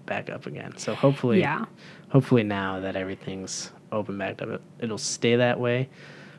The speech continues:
Speaker 1: with the
Speaker 2: Hopefully.
Speaker 1: vaccine. Obviously, it's not coming out for a while for
Speaker 2: Mm-hmm.
Speaker 1: the public, but
Speaker 2: Mm-hmm.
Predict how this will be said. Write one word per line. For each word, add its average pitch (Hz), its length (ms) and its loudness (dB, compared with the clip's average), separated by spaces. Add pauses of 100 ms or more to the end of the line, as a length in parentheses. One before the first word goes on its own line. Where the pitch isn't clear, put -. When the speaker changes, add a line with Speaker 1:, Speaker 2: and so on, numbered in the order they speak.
(100)
Speaker 1:
with 117 100 2
the 110 80 0
Speaker 2:
Hopefully. 107 140 0
Speaker 1:
vaccine. 107 600 -4
Obviously, 101 400 -6
it's - 160 -10
not 92 160 -8
coming 95 240 -8
out - 140 -8
for - 160 -10
a 98 40 -4
while 98 440 -6 (320)
for - 140 2
Speaker 2:
Mm-hmm. 208 180 8
Speaker 1:
the - 20 2
public, 95 380 -2
but - 160 -2
Speaker 2:
Mm-hmm. 196 300 6